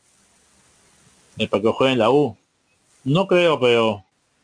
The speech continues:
puede meter un bombazo en su centenario y cuando uno cumple cien años siempre desea campeonar y desea tener un plantel de, de primer nivel, ¿no? Como dicen, A uno.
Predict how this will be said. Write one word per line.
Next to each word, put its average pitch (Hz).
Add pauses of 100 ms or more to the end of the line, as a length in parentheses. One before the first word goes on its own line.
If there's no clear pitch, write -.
(1200)
puede 170
meter 147
un 165
bombazo 147
en 147
su 147
centenario 143
y 117
cuando 117
uno 139
cumple 147
cien 143
años 160
siempre 131 (1160)
desea 131
campeonar 135
y 143
desea 131
tener 123
un 131
plantel 123
de, 101
de 110
primer 127
nivel, 131
¿no? 143 (220)
Como 143
dicen, 156
A 151
uno. 143